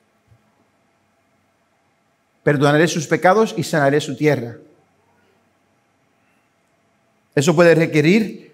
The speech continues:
que le permitamos a Dios cambiar nuestros viejos corazones por corazones nuevos, corazones de carne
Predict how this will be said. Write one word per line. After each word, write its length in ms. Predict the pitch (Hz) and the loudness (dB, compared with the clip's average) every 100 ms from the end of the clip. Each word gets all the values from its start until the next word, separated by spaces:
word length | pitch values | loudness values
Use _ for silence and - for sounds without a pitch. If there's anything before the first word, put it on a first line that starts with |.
| _ _ - | _ _ -2
que 100 | 156 | 0
le 380 | 147 - - - _ _ _ | 0 -2 -18 -20 _ _ _
permitamos 680 | 170 151 143 139 175 185 180 | -2 0 0 0 0 0 0
a 60 | 170 | 0
Dios 180 | 185 | 0
cambiar 320 | 190 147 165 165 | -2 0 0 0
nuestros 360 | 160 160 156 | -2 -2 -6
viejos 300 | 160 175 170 | -2 -2 -2
corazones 800 | 160 135 127 196 226 226 - _ - | 0 -2 0 -2 -2 -4 -14 _ -8
por 140 | 139 | -6
corazones 480 | 139 131 151 147 147 | -4 -6 -4 -6 -6
nuevos, 300 | 139 123 120 | -6 -6 -6
corazones 400 | 131 123 170 147 | -6 -4 -4 -4
de 100 | 135 | -2
carne 480 | 165 175 185 196 | 0 0 -2 -8